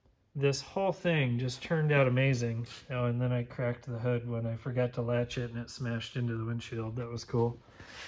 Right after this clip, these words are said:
Sorry, Sean. Um, yeah, the whole thing turned out good. There's a run there.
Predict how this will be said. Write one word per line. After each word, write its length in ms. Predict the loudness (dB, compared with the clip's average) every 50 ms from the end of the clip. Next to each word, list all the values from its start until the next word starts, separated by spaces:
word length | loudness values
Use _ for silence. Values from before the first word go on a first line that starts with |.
| -16 -20 _
Sorry, 340 | -10 -2 2 4 4 4 4
Sean. 400 | 4 2 4 4 4 4 2 0 -4 -10 -20 -20 -20 -20 -20 -20 -20 -20 -20 _ _ _
Um, 540 | 4 6 8 10 10 10 8 8 6 2 0 -2 -8 _ _ _ _ _ _ _ -20 -20 -20 _ _ _ _ _ _ _ _ -12 2 8
yeah, 260 | 10 12 12 10 8 2 4 6
the 100 | 6 8
whole 220 | 10 10 10 10
thing 320 | 8 6 4 6 6 4
turned 320 | 4 4 4 4 6 6 8
out 200 | 8 8 6 6
good. 320 | 6 8 8 6 6 2 -4 -8 -6 -2
There's 220 | -2 -2 0 0
a 60 | 0
run 300 | 0 2 4 4 4 4
there. 400 | 4 6 6 6 6 6 4 0